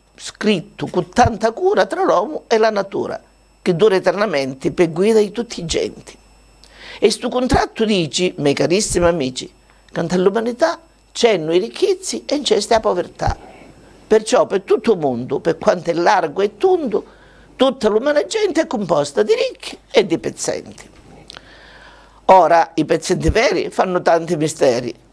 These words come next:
davi pezzenti ladri e i pezzenti camatri, davi quelli che campano brogliando e c'è pure chi muore faticando.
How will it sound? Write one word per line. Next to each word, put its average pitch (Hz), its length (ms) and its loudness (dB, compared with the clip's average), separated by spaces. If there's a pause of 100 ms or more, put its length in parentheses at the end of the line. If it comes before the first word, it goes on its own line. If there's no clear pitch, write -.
(160)
davi 151 460 0
pezzenti 139 440 -6
ladri 175 480 2 (220)
e - 140 -8
i 285 60 -2
pezzenti 302 420 0
camatri, - 600 -2 (280)
davi 180 340 2
quelli 180 260 2
che 143 140 -12
campano 160 420 -2
brogliando 170 760 0
e - 140 -2
c'è - 160 -4
pure 170 480 -2
chi - 100 -2
muore 180 260 0
faticando. - 760 -4